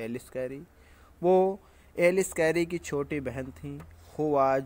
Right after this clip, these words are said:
coincidentally also a poet, जो कि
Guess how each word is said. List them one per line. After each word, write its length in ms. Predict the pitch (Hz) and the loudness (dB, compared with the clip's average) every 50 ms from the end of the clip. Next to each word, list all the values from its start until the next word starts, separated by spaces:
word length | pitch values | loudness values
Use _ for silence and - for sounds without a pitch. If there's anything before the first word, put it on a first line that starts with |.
| - - - - - - - - | -6 -12 -18 -18 -20 -16 -8 -6
coincidentally 800 | 131 135 139 131 - 139 131 139 139 143 131 - 143 139 131 127 | -4 -4 -4 -4 -6 -4 -2 -2 -2 -4 -6 -8 -6 -4 -4 -2
also 300 | 120 117 113 110 - - | -2 -4 -4 -6 -8 -8
a 100 | 113 107 - - | -8 -8 -8 -8
poet, 580 | 120 120 120 120 127 135 139 139 139 - - - - - _ - | -8 -6 -4 -4 -4 -4 -4 -6 -8 -12 -20 -20 -20 -20 _ -12
जो 260 | 127 127 147 160 156 | -2 2 4 4 4
कि 380 | 143 - - 143 147 143 139 | 2 0 -6 -6 -6 -6 -6